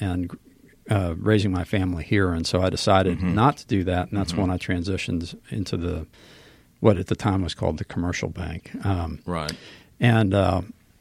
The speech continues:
Speaker 1: you know, that's, that's kind of one of those things, again, where you just have to be flexible and, uh,
Speaker 2: Mm-hmm.
Speaker 1: kind of figure out what your objectives are and then how does it fit in with your career aspirations.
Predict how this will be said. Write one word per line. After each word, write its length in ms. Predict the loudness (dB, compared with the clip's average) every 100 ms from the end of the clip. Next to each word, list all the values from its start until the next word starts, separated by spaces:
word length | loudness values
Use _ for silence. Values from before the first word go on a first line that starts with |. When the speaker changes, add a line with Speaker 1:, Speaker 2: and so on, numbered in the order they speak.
| _ 6
Speaker 1:
you 100 | 8
know, 140 | 8
that's, 300 | 6 4 0 4
that's 260 | 6 6
kind 180 | 6 6
of 60 | 6
one 140 | 6
of 100 | 6
those 200 | 4 4
things, 240 | 4 2 2
again, 420 | 4 4 6 4
where 120 | 2
you 120 | 2
just 200 | 2 0 2
have 160 | 0
to 60 | 0
be 100 | -4
flexible 720 | 2 4 4 2 2 2 0 -2
and, 320 | 0 0 0
uh, 300 | 2 2 2
Speaker 2:
Mm-hmm. 280 | 0 0 -2 -6 _
Speaker 1:
kind 180 | 2 4
of 80 | 4
figure 340 | 4 6 8
out 180 | 8 6
what 260 | 4 4 6
your 140 | 6
objectives 520 | 6 4 4 2 0 4
are 240 | 4 4
and 140 | 4
then 140 | 2 0
how 240 | 2 4
does 180 | 4 0
it 140 | -4
fit 260 | -2 0 2
in 220 | 2 0
with 180 | -2 -2
your 200 | 0 -2
career 380 | -2 0 2 4
aspirations. 840 | 2 -2 -2 -2 0 -2 -4 -6